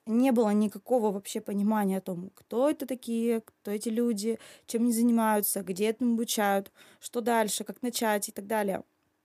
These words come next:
И сейчас кто-то говорит, допустим: "А, конечно, она начала этим заниматься, когда это не было популярно, и всем нужны были визажисты". В т-, самое интересное, что люди в тот момент никому не нужны были визажисты, вообще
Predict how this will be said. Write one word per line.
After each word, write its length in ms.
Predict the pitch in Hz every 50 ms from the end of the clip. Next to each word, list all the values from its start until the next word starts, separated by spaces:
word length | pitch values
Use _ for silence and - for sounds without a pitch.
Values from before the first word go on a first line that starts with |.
| _ _ _ _ _ _ _ _ - -
И 60 | 233
сейчас 300 | - 226 - 254 226 220
кто-то 200 | - 214 202 214
говорит, 300 | 190 208 202 220 220 202
допустим: 380 | 208 202 - 208 - - 190 - - - - - _ -
"А, 220 | - 339 415 440 427
конечно, 600 | - 269 240 240 247 262 294 262 - 254 226 208
она 160 | 202 208 226 262
начала 380 | 285 262 240 - 220 214 226 240
этим 180 | 277 269 254
заниматься, 520 | 214 233 226 226 208 208 214 240 - 269 240
когда 260 | - 226 196 202 208
это 300 | 214 220 240 233 247 233
не 280 | 226 226 220 220 220 214
было 160 | 226 226 226
популярно, 600 | 214 226 - - 220 208 196 202 226 240 247 226
и 40 | 214 202
всем 200 | - - 208 220
нужны 320 | 233 233 214 220 214 214
были 180 | 214 240 226 240
визажисты". 720 | 226 220 202 202 208 190 196 208 226 233 - - 214 202 - - - - - - - - -
В 60 | -
т-, 80 | - - -
самое 380 | - 277 262 330 339 311 269
интересное, 460 | 254 247 254 233 254 381 - 320 240 233
что 300 | - - 214 196 190 208
люди 260 | 208 226 214 185 190
в 80 | 190 -
тот 140 | - 233 240
момент 280 | 226 226 233 262 294 -
никому 320 | 240 214 - 214 214 226
не 100 | 247 240
нужны 260 | 214 196 185 196 214 214
были 180 | 196 202 196 196
визажисты, 640 | 196 196 196 202 190 185 196 196 - - - 190
вообще 360 | 185 202 196 196 - - 208